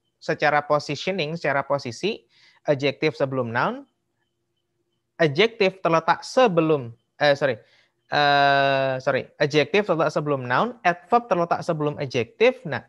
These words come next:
adverb juga terletak sebelum adverb yang dijelaskan gitu ya, contohnya di sini. Nah, tapi kalau untuk adverb yang mendeskripsikan verb,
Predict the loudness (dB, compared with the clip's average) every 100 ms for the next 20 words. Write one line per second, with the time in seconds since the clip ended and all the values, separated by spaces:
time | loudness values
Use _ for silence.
0 | -2 -2 2 0 0 -6 -2 -2 -2 0
1 | 0 -2 -6 -6 -6 -4 -4 -4 -4 -4
2 | -4 -6 -4 -4 -4 -8 -12 -12 -20 -10
3 | -8 -8 -10 -14 -12 -10 -10 -10 -12 -14
4 | -16 _ _ _ _ _ _ -20 -20 _
5 | -20 _ _ 0 2 4 4 4 0 0
6 | 0 0 _ _ _ _ 0 2 0 2
7 | 2 0 0 -4 -2 -4 -6 -4 -4 -4
8 | -8 -4 -4 -4 0 0